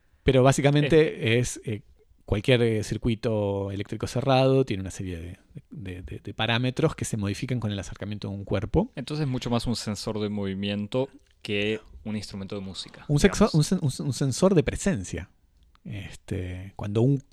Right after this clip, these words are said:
Speaker 1: cuerpo entra en el campo electromagnético de un circuito, este, es-, este, este circuito se modifica y la primera utilización que, que tiene este descubrimiento para Termen es un dispositivo de, de alarmas,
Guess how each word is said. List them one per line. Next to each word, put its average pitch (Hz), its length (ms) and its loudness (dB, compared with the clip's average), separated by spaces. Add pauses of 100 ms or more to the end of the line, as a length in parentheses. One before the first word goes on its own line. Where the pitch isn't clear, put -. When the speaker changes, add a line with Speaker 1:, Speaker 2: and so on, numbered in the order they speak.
Speaker 1:
cuerpo 139 380 8
entra 135 360 4
en 101 80 0
el 101 200 -2
campo 117 400 2
electromagnético 110 920 -2
de 113 60 -4
un 117 80 -6
circuito, 135 640 -2 (140)
este, - 320 -10
es-, - 140 -10
este, - 320 -4
este 110 200 -8
circuito 127 360 -4
se 127 100 -8
modifica 143 600 -2 (240)
y 120 80 0
la 113 100 -2
primera 160 320 0
utilización 117 760 -4 (580)
que, 101 340 -4
que 98 140 -8
tiene 107 500 -2
este - 200 -6
descubrimiento 110 640 -4
para 113 200 -2
Termen 151 400 -2
es - 160 -2
un 131 140 -4
dispositivo 117 680 2
de, 95 300 -4
de 107 100 -2
alarmas, 113 540 -4